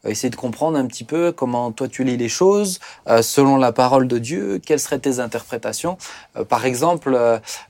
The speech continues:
euh, nous, nous ne prions pas Marie. Un catholique priera Marie. Euh,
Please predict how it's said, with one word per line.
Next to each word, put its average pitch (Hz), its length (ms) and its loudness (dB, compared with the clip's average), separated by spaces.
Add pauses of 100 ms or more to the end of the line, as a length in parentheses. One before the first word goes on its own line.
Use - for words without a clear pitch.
euh, 104 180 -6
nous, 156 220 2
nous 160 100 2
ne 135 60 -2
prions 135 260 -4
pas 139 160 0
Marie. 120 300 -2 (580)
Un 87 200 -6
catholique 139 440 -2
priera 123 320 -4
Marie. 107 300 -6 (400)
Euh, 95 160 -4